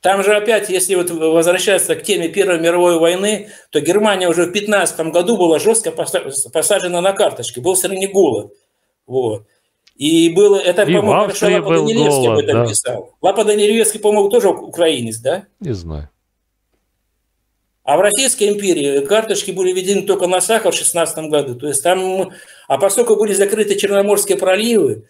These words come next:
Speaker 1: а если почитать же тоже историков Некриша Геллера, да, то хлеба было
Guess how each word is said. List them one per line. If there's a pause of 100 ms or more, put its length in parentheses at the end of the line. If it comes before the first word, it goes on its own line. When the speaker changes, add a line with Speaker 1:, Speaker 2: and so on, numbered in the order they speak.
(260)
Speaker 1:
а
если
почитать
же
тоже
историков
Некриша
Геллера,
да, (420)
то (260)
хлеба
было